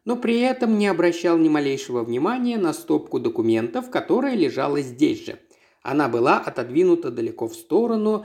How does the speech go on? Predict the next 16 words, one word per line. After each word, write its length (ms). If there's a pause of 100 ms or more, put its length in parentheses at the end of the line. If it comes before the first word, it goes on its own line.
(200)
к 80
самому 520
краю 360
стола. 500 (560)
Накопившиеся 760
за 100
неделю 420
дела 480
об 280
ограблении 800
почтамта, 1080 (220)
контрабанде 800
гашиша 720
и 440
взломанном 800
сейфе 800